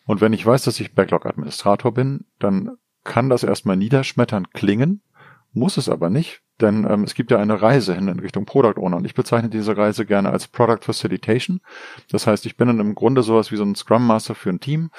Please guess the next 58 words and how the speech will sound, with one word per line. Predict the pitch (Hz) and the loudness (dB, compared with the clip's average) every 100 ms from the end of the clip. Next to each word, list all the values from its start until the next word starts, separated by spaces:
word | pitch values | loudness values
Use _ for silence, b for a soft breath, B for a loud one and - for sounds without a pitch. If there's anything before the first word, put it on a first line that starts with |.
| B B | B B
Scrum | - 117 127 | 0 2 4
Master | 113 - | 2 0
hilft | 110 110 | -2 0
dabei, | 104 101 | 2 2
dass | 101 | 2
das | 208 - | -2 -4
Team | - 117 | -2 0
über | 107 95 | 0 0
sich | 92 | 0
hinausgehen | - 92 90 - 101 90 87 | 0 2 2 0 0 0 -2
kann | - 87 | -4 -4
und | - - | -4 -6
so | - | -6
weiter. | - - - | -4 -6 -6
Und | - 123 | 0 0
ich | - | 2
kann | 135 | 0
dem | 143 | 2
Produkt | 160 180 - | 2 2 2
helfen, | 104 98 90 | 0 0 -6
dass | - | -8
es | 95 | -10
über | 92 95 | -6 -6
sich | - | -2
hinausgehen | 95 90 - 92 | -2 -2 -4 -6
kann. | 92 98 - B B B B | -6 -12 -12 B B B B
Das | - | -2
heißt, | 101 - | 0 0
ich | |
muss | 110 104 | -4 -2
dafür | 113 117 | 0 2
sorgen, | 101 113 131 | 2 2 0
dass | 110 | -2
die | 113 | -2
richtigen | 107 - 110 | 0 0 0
Leute | 104 123 139 | 4 4 2
zur | - 113 | 0 -2
richtigen | 110 104 | -2 -6
Zeit | - 107 101 | -2 -2 -2
zusammenkommen, | - 104 107 - 147 147 | 0 0 0 0 -2 0
um | 120 104 | -2 0
die | |
richtigen | 104 117 110 | 0 0 -2
Entscheidungen | 104 98 104 98 117 | -2 0 2 2 2
über | 123 | 0
die | 120 | -2
richtigen | 123 139 139 | -4 -6 0
Dinge | 120 90 | 2 2
zu | 73 - | -2 -10
sprechen. | - - - - _ b | -12 -12 -12 -16 _ b
So, | - | 0
und | 90 | 0
dieses | 113 151 - | 2 -2 0
Ding, | 139 117 | 0 0
diese | 101 113 | 0 2
Reise | 101 110 110 | 4 4 2
Product | - 123 120 | 2 2 2
Facilitation, | 113 - 107 - 120 - 92 | -2 0 0 2 0 2 -4